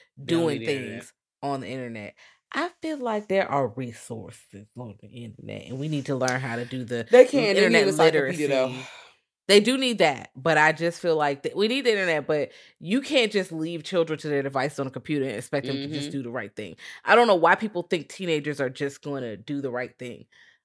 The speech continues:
Speaker 2: I teach teenagers, okay? And not, they're, and they're,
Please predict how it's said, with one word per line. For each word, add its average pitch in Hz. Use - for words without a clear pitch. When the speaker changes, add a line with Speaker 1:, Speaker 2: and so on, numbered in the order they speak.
Speaker 2:
I 165
teach 214
teenagers, 131
okay? 151
And 208
not, 226
they're, 220
and 196
they're, 202